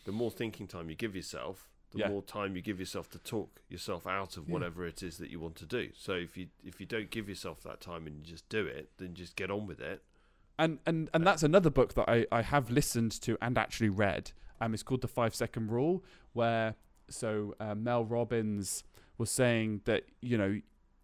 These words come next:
Speaker 2: when you want to do something, when you have the inkling to do something, you count backwards, five, four, three, two, one, and then do it. Because you, that counting activates your prefrontal cortex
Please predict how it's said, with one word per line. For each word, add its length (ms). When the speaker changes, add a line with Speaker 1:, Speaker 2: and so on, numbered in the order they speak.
Speaker 2:
when 320
you 120
want 240
to 80
do 260
something, 680
when 100
you 80
have 140
the 180
inkling 340
to 100
do 160
something, 600
you 140
count 320
backwards, 360
five, 200
four, 120
three, 160
two, 200
one, 260
and 140
then 120
do 180
it. 100
Because 420
you, 100
that 260
counting 640
activates 500
your 80
prefrontal 520
cortex 680